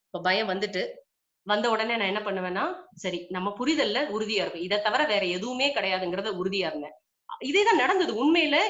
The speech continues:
எனக்கு நடந்ததுதான் இப்ப இது வந்து கு-, கொடுத்திருக்கேனே தவிர, ஆனா உண்மையில வந்து இது ஏதோ தியரியோ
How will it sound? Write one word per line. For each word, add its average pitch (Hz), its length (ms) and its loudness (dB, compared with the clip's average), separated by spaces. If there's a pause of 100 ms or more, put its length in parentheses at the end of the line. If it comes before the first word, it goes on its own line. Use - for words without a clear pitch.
எனக்கு 277 300 2
நடந்ததுதான் 359 500 2
இப்ப 262 180 0
இது 226 120 -4
வந்து 233 200 -2
கு-, 208 200 -4
கொடுத்திருக்கேனே 247 500 -4
தவிர, 196 220 2
ஆனா 302 220 2
உண்மையில 330 420 4
வந்து 294 260 0 (340)
இது 247 240 -4
ஏதோ 247 240 2
தியரியோ 285 520 2